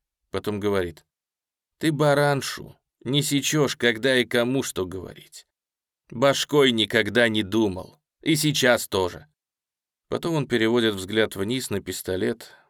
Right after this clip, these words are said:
потом как будто хочет сплюнуть, но что-то тормозит. А я просто залипаю. Башка болит, проходит сколько-то секунд. "Ладно, я тебя прощаю". Голос Алекса какой-то картонный.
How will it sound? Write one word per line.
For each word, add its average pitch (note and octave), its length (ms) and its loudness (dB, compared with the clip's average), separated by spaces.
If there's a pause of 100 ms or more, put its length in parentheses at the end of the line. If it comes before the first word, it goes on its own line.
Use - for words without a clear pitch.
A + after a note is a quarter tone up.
(140)
потом D3+ 320 -2
как C#3+ 160 -2
будто D3 320 -2
хочет B2+ 400 -2
сплюнуть, C#3+ 720 -4
но A#2 140 -6
что-то D3 280 -6
тормозит. C#3 600 -6 (640)
А G2+ 80 -6
я C3 140 -4
просто D3 400 -4
залипаю. A#2+ 800 -6 (360)
Башка A2+ 400 -6
болит, A2+ 640 -4 (300)
проходит C3 400 -4
сколько-то - 440 -4
секунд. D3+ 560 -4 (760)
"Ладно, G2 680 -4 (240)
я - 180 -12
тебя F#2+ 300 -4
прощаю". F#2+ 800 -6 (420)
Голос G#2 420 -2
Алекса A#2 420 -4
какой-то F#2 380 -8
картонный. F#2+ 680 -10